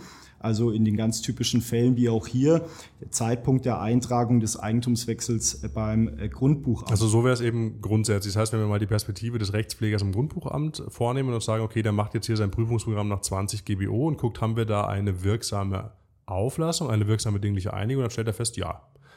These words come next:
Speaker 2: dafür maßgeblich das Jahr neunzehnhundertneunundneunzig, das ist damals bindend, also damals beurkundet worden, damals ist es bindend geworden. Ähm, das ist hier nicht das Problem. Der muss aber zusätzlich eben prüfen, auch vom Prüfungsumfang des zwanzig G B O umfasst,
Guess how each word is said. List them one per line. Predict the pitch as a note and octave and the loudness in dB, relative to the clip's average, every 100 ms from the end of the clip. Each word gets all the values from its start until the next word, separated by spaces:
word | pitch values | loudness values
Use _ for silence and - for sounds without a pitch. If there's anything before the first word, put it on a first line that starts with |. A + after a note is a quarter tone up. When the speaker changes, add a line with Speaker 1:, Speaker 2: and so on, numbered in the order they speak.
| - | -2
Speaker 2:
dafür | G#2 A2 B2+ | 0 2 2
maßgeblich | G#2+ A2 - A#2+ A2+ A2 | 2 2 2 0 0 -2
das | - G#2+ | -2 0
Jahr | G#2+ G#2 | 2 2
neunzehnhundertneunundneunzig, | G#2 G2+ G2+ G2 F#2+ F#2+ F#2+ G#2 C#3+ D#3 - - - - - | 0 0 -2 0 0 0 2 2 2 0 -4 -12 -20 -20 -2
das | A2+ | 0
ist | G#2+ | 2
damals | G#2+ G#2+ G#2+ - | 4 4 2 2
bindend, | A#2 B2 A#2+ G#2+ | 2 2 0 0
also | G#2+ G2 | -2 0
damals | G#2+ G2+ | 0 0
beurkundet | A#2+ D#3 D#3 B2+ | 0 2 2 2
worden, | A#2+ A#2 A2 | 2 2 2
damals | G#2 G#2 G2 | 0 -2 -4
ist | G2+ F#2+ | -6 -6
es | |
bindend | - D3+ D#3+ D3 | 0 2 0 -4
geworden. | B2+ B2 B2 B2 - - - _ | 0 2 2 -2 -12 -20 -20 _
Ähm, | A2 A2 G#2 | 2 4 4
das | A2 A#2+ | 2 2
ist | A#2 | 2
hier | A#2+ | 4
nicht | A#2 A#2 - | 4 2 -2
das | - | -4
Problem. | - G2+ G#2+ G#2+ G2 - - - | -2 2 4 4 0 -4 -12 -10
Der | - G#2+ | 0 2
muss | B2+ D3+ | 2 2
aber | A2+ G#2+ | 0 0
zusätzlich | A3+ A3+ B2+ G#2 F#2+ | 2 2 0 -2 -2
eben | G2+ | -2
prüfen, | F#2+ A#2 C3+ C#3+ | -2 -4 -2 -4
auch | - G#2 D3+ - | -2 2 2 2
vom | A#2+ | -2
Prüfungsumfang | A#2+ A#2+ B2 G#2+ A2+ A#2 G#2+ | 0 0 -2 -2 0 2 2
des | G2+ | 0
zwanzig | - G#2+ G#2+ - | 0 0 -2 -2
G | G#2+ | -2
B | G#2+ | 0
O | G#2 | 0
umfasst, | G#2+ G#2 B2 - | 0 0 0 -2